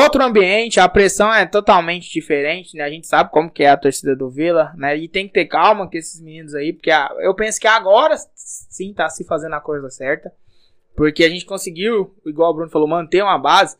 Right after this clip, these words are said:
e aí você coloca o menino ali pra ajudar, ele não vai ser a solução, ele vai ser mais um, se ele entrar e contribuir, beleza, se não, aí a gente vai ter que ver o que que tá acontecendo e como que tá se desempenhando, mas eu acho que agora o trabalho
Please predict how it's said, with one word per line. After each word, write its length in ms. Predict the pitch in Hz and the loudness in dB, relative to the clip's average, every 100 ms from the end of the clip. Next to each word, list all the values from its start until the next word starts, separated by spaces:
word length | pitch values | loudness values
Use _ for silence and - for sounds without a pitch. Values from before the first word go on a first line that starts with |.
| _ _ _ | _ _ _
e 40 | 143 | -10
aí 60 | 143 | -8
você 100 | 165 | 0
coloca 420 | 170 170 180 208 | 4 4 2 -4
o 40 | |
menino 320 | 208 196 202 | -12 -16 -10
ali 180 | 202 185 | -8 -6
pra 200 | 190 202 | 0 2
ajudar, 420 | 208 220 226 220 | 2 0 -2 0
ele 100 | 165 | 0
não 80 | 156 | -4
vai 140 | 151 147 | -10 -8
ser 160 | 165 | -2
a 100 | 170 | -2
solução, 460 | - 202 220 247 - | -2 -12 -12 -12 -14
ele 80 | 143 | -14
vai 60 | |
ser 120 | - | -12
mais 380 | 151 151 208 240 | -6 -4 -4 -6
um, 180 | 240 143 | -12 -12
se 140 | - | -12
ele 100 | 151 | -8
entrar 240 | 170 185 185 | -6 0 0
e 60 | |
contribuir, 420 | 190 202 208 202 208 | 0 -8 -10 -10 -2
beleza, 400 | 240 285 190 156 | 0 2 2 0
se 160 | - | -12
não, 300 | 214 220 285 _ - - _ _ - | -4 -4 -4 _ -20 -20 _ _ -2
aí 580 | 165 180 180 180 196 208 | 2 4 4 2 -2 -6
a 60 | |
gente 200 | 208 214 | -8 -8
vai 140 | 233 226 | -8 -8
ter 160 | 233 | -10
que 180 | - 233 | -12 -16
ver 400 | 220 233 254 240 - | -6 -4 -4 -6 -10
o 120 | 220 | -2
que 160 | 208 208 | -2 0
que 60 | |
tá 120 | - 233 | 4 2
acontecendo 640 | 233 240 - 202 190 220 | 2 -6 -6 -4 -4 -4
e 260 | 240 240 _ _ | -6 -12 _ _
como 240 | 208 226 | 0 0
que 100 | 233 | -2
tá 180 | 220 226 | 0 0
se 120 | 220 | 0
desempenhando, 560 | 190 214 214 254 233 196 | -14 -14 -4 -2 -2 -4
mas 200 | 165 160 | -6 -8
eu 80 | 160 | -4
acho 260 | 156 160 - | -2 -2 -2
que 80 | 190 | 0
agora 340 | 180 165 175 | 2 2 0
o 60 | 202 | 0
trabalho 500 | 214 196 196 214 | 0 4 4 2